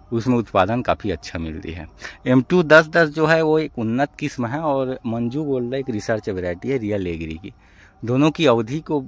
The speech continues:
बात करें तो लगभग सेमी अवधि की है, हाइट इसकी थोड़ा अधिक है,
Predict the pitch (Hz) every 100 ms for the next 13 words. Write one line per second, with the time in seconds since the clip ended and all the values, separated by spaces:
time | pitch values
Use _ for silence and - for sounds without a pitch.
0 | - - 117 113 - 127 143 147 139 127
1 | 131 - 131 120 147 139 117 120 - 117
2 | 147 - - - - 123 156 165 165 -
3 | 127 - - 156 - 123 123 - 104 98
4 | 101 - -